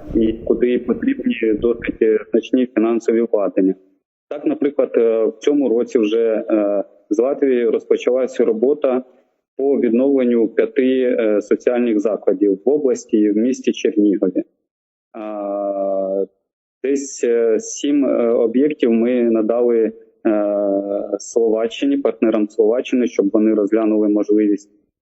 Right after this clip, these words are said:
їх відновлення. А, наприклад, е, з, е, французькою стороною ведемо зараз, е, перемовини щодо, е, аварійно-відновлювальних робіт по драматичному театру після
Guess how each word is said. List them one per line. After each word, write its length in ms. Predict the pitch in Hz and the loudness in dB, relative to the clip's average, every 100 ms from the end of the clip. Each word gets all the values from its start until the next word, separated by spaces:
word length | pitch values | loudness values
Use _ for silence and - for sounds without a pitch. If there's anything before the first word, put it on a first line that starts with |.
| _ | _
їх 300 | 110 110 - | -16 -16 -12
відновлення. 640 | 107 110 107 98 101 101 95 _ - - _ | -8 -4 -2 -2 -2 -2 -4 _ -20 -20 _
А, 380 | 107 104 104 104 | -4 -4 -2 -2
наприклад, 540 | 110 110 127 - 117 - | -2 0 0 0 -2 0
е, 380 | 120 117 110 107 | 0 2 0 -2
з, 280 | 107 - - | -4 -8 -2
е, 340 | 113 107 107 104 | 0 2 0 -2
французькою 540 | - 123 120 156 - 120 | -2 -2 0 -2 0 -2
стороною 560 | - 117 117 113 110 | 0 0 2 0 0
ведемо 400 | 104 107 131 131 | 0 0 0 0
зараз, 460 | 107 120 117 - - | 0 0 -2 -4 -2
е, 240 | 113 107 104 | 0 0 0
перемовини 500 | 117 110 123 139 127 | 2 2 2 2 2
щодо, 380 | 113 - 107 113 | 0 0 0 0
е, 60 | 110 - - _ _ - | -2 -8 -20 _ _ -6
аварійно-відновлювальних 1400 | 107 107 113 113 127 139 123 117 117 123 120 113 110 110 - | -4 -2 -2 -2 0 0 0 0 2 2 2 2 2 0 0
робіт 480 | 110 123 143 143 - | 2 2 0 -2 2
по 480 | 120 113 107 107 104 | 4 4 4 2 2
драматичному 760 | 110 110 107 120 - 110 104 | 2 0 0 0 2 2 2
театру 440 | 98 117 127 - 110 | 2 0 0 0 0
після 400 | - - 104 | 0 0 0